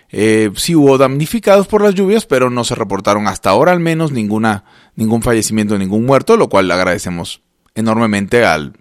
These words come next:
destino, o, o si creen en Dios, a Dios, o a lo que ustedes le quieran, le quieran agradecer. Pero, eh, me, se suscitó una cuestión en redes sociales, eh, un, una cuenta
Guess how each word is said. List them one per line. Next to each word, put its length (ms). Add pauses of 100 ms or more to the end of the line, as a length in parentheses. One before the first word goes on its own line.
(120)
destino, 720
o, 280
o 120
si 160
creen 260
en 80
Dios, 240
a 80
Dios, 480
o 340 (520)
a 100
lo 100
que 80
ustedes 300
le 120
quieran, 400 (120)
le 180
quieran 260
agradecer. 600 (460)
Pero, 520 (800)
eh, 480 (800)
me, 380
se 280
suscitó 580
una 160
cuestión 320
en 80
redes 180
sociales, 540
eh, 200 (140)
un, 420 (560)
una 640
cuenta 600